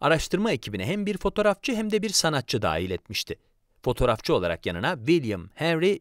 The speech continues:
Jackson'ı almıştı. Ayrıca Philadelphia'lı otuz dört yaşındaki şehirli bir sanatçı da batıyı keşfetmek için bu ekibe dahil olmuştu. Ancak bunun için at sürmeyi öğrenmesi gerekiyordu.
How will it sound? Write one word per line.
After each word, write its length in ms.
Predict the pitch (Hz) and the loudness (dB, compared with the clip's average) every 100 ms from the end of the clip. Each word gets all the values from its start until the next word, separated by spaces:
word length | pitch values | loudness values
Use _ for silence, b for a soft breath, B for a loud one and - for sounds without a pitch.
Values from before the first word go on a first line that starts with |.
| 127 | 2
Jackson'ı 420 | 156 - - 95 | 4 4 -2 -4
almıştı. 480 | 82 82 - - 92 _ _ b b b b | -6 -8 -8 -8 -8 _ _ b b b b
Ayrıca 420 | 117 95 87 135 | 4 4 2 -2
Philadelphia'lı 640 | 113 110 135 143 - 82 85 | 0 0 2 -2 -2 -4 -4
otuz 360 | 110 - 107 | -4 -2 4
dört 200 | 156 175 | 4 4
yaşındaki 460 | 120 123 98 87 90 | -2 -4 -4 -4 -2
şehirli 460 | 117 113 139 156 | -2 0 -2 -2
bir 120 | 117 98 | -2 -2
sanatçı 760 | 113 104 87 - - 87 87 - 107 | -2 -4 -6 -10 -8 -6 -8 -6 2
da 240 | 160 220 b b - | 2 2 b b 0
batıyı 360 | 135 - 139 | 2 2 -4
keşfetmek 540 | 139 170 - 110 92 90 | -2 -2 -2 -6 -6 -8
için 220 | - 185 | -6 -2
bu 100 | - | -2
ekibe 380 | 87 147 156 113 | -2 -2 0 2
dahil 320 | 90 82 87 | 0 0 -4
olmuştu. 500 | 80 82 85 - 104 - _ _ _ _ b b b | -6 -6 -6 -4 -4 -8 _ _ _ _ b b b
Ancak 400 | 165 220 127 175 - b 165 | 2 2 2 -2 -6 b -2
bunun 180 | 247 | 0
için 260 | 175 - 214 - | 0 -2 -6 2
at 200 | 220 - | 0 2
sürmeyi 360 | - 131 131 226 | -2 0 2 2
öğrenmesi 460 | 247 240 214 135 | 2 2 0 0
gerekiyordu. 600 | 117 92 - 98 85 - | 0 -2 0 0 -2 -8